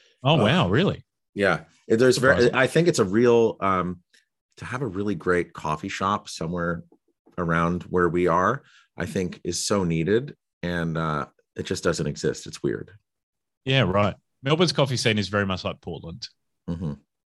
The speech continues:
Speaker 2: So,
Speaker 1: So
Speaker 2: like, kind
Speaker 1: it
Speaker 2: of, um,
Speaker 1: it's kind of hipster
Speaker 2: oh.
Speaker 1: cool, like a
Speaker 2: Yeah,
Speaker 1: lot
Speaker 2: like
Speaker 1: of third wave
Speaker 2: Stumptown.
Speaker 1: coffee.
Speaker 2: S-, Stumptown.
Speaker 1: Yes.
Speaker 2: Right,
Speaker 1: Like
Speaker 2: yeah.
Speaker 1: very, very cool coffee bars, you know, a lot of filter,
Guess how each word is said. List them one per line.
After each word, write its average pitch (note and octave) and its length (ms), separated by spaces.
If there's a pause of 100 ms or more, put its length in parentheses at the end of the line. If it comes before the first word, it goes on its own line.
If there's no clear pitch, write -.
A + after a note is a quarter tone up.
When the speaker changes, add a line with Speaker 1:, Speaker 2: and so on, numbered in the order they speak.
(600)
Speaker 2:
So, - 180
Speaker 1:
So G2+ 40
Speaker 2:
like, F#2+ 260
kind G#2+ 200
Speaker 1:
it - 800
Speaker 2:
of, - 40
um, F#2 580 (1600)
Speaker 1:
it's - 80
kind B2 160
of G2+ 40
hipster G#2+ 240
Speaker 2:
oh. F#2+ 40
Speaker 1:
cool, F#2 500 (540)
like G2+ 240
a A2 40
Speaker 2:
Yeah, G#2 60
Speaker 1:
lot G#2+ 160
Speaker 2:
like F#2+ 100
Speaker 1:
of E2 60
third G2+ 160
wave G2 100
Speaker 2:
Stumptown. C3+ 400
Speaker 1:
coffee. F#2+ 180
Speaker 2:
S-, - 200 (240)
Stumptown. F#2+ 560 (720)
Speaker 1:
Yes. - 400 (240)
Speaker 2:
Right, F#2+ 180
Speaker 1:
Like - 100
Speaker 2:
yeah. E2+ 100
Speaker 1:
very, C#3+ 260
very C3 220
cool B2+ 220
coffee A2+ 300
bars, G2 520
you G2+ 60
know, F2+ 220 (300)
a - 20
lot G#2+ 120
of G#2 80
filter, F#2 540